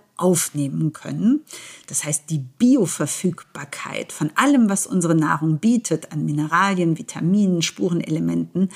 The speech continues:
können wir dadurch einfach viel besser aufnehmen und viel besser verdauen. Das ist ein riesen Pluspunkt und das macht ihn, wie gesagt,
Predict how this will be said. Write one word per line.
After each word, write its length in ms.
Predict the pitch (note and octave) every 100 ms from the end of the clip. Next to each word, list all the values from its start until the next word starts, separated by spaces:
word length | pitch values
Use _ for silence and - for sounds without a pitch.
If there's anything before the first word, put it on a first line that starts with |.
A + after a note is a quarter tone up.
| - - -
können 320 | - G#3 A#3 G#3+
wir 100 | E3
dadurch 460 | E3 F3+ E3+ -
einfach 400 | E3+ E3 D#3 - -
viel 380 | - - C#4+
besser 460 | G#3 E3+ E3 B2+ - -
aufnehmen 840 | F3+ A3+ - - E3 D#3+ G3 B3 B3+ - - _ _
und 380 | C4+ E4+ F#4+ F4+ - _
viel 260 | - B3
besser 540 | F3+ F3 - E3 E3+ E3
verdauen. 880 | - C#3 D3+ C#3+ D3 D#3+ E3 D3+ C#3+ _ _ - - - - - _
Das 280 | G#3+ A#3 -
ist 180 | - -
ein 180 | - E3
riesen 840 | D3+ E3 A3+ C#4+ C#4+ A#3+ A3+ A3+
Pluspunkt 1000 | - E3+ E3 E3 - - - E3 G#3 A3
und 320 | - D#3 D3+ F#3+
das 240 | A3 -
macht 280 | F#3 - -
ihn, 260 | F3+ E3+ D#3+
wie 100 | D#3
gesagt, 460 | D#3 E3 D#3 -